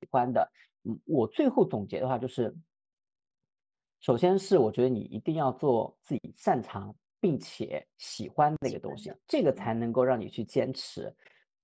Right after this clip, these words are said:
Speaker 1: 呃，我们虽然说看到很多赛道它，哎，很，有很高的一个潜力，但是你不一定能够踏得进去，这是第一个。第二个呢，就是自媒体可以作为你，呃，辅助你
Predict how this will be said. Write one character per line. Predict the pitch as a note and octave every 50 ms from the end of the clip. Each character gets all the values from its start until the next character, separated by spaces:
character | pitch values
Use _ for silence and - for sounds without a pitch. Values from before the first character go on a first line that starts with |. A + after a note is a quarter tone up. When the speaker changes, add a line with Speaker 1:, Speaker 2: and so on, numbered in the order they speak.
| _ - -
Speaker 1:
呃， | - D#3 C#3 C3 B2 B2+ C3+ -
我 | - D#3+ C#3+ B2
们 | B2+ D3
虽 | D#3+ - - E4+
然 | E4 C4+ G3+ F3+
说 | G3 G3+
看 | G3 G3+ A3 A#3 G3 F3+
到 | F3 D#3
很 | B2+ A#2 G2 F#2+
多 | A#2+ C3
赛 | - - E3+ D#3 C#3+ B2+
道 | - C#3+ A#2+ G2+ F#2+ -
它， | - - B2+ B2+ B2+ B2+ - - _ _ _ -
哎， | - A2 F#2+ G2+ G#2 -
很， | - - A#2 A2
有 | A2 A#2
很 | - B2+ A2+ G#2 G2 - - _
高 | - D3+ D3 D3+ D#3
的 | C3+ B2+
一 | A#2
个 | B2
潜 | B2 - - - C3+ F2 F#2+ A#2 C#3
力， | D3 B2
但 | - - E3+ D#3+
是 | D#3 E3 E3 D3
你 | B2+ A2+ G2+
不 | - - - E3 C#3+
一 | C3
定 | - - D3 C3 -
能 | A#2+ G#2+ G2+ G#2 G2+
够 | - C3 B2 A2+ G#2+ G#2 G2+ G2+ -
踏 | - - D#3+ C3+
得 | B2
进 | A#2+ C3+ B2
去， | A2+ - - - - C3 - -
这 | - B2
是 | - -
第 | - - C3 C3 C3
一 | C3
个。 | C3 - - - - _ _ - - - _ _ -
第 | B3+ C4
二 | B3 A3 F#3+
个 | F3 D#3+ B2+ -
呢， | A#2+ B2 A2
就 | A2
是 | A#2 A#2+ A#2 A2+ - _ _ _ _
自 | _ - D4 C4
媒 | F3+ C#3+ D3
体 | D#3 D#3 - - - - - A2+ -
可 | - - - - D#3
以 | D#3+ D3 A#2+
作 | - - F#3 D3+ C3+
为 | B2+ A#2+ A#2+ C3
你， | C#3 C3+ B2 A2 G#2+ G#2+ G2+ G2+ - _ _ _ _ -
呃， | - - - -
辅 | - - - - - A2 F#2+ F2+
助 | - - - G3 E3+ C#3 C3
你 | A#2+ A2 G#2 G2 - -